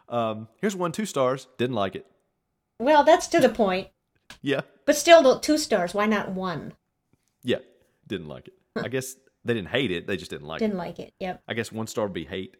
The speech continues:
Speaker 2: Yeah.
Speaker 1: Five stars.
Speaker 2: Oh.
Speaker 1: "This poster provides the motivation I need to exist one more day."
Speaker 2: Oh, my goodness.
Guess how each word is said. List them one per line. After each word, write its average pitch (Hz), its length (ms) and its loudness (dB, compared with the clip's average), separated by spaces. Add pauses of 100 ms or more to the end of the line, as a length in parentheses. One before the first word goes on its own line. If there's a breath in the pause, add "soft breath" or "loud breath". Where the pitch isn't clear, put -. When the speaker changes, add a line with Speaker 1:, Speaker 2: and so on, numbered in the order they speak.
(640)
Speaker 2:
Yeah. 214 380 0 (720 loud breath)
Speaker 1:
Five 165 200 0
stars. 95 480 -4 (720)
Speaker 2:
Oh. 254 260 -4
Speaker 1:
"This 160 220 -2
poster 160 400 -4
provides 117 500 0
the 95 80 -2
motivation 107 720 -2
I 95 140 -4
need 92 280 -6
to 87 100 -10
exist 82 520 -8
one 82 240 -10
more 78 220 -10
day." 65 340 -14 (400)
Speaker 2:
Oh, 240 420 4
my 190 400 -6
goodness. 226 760 2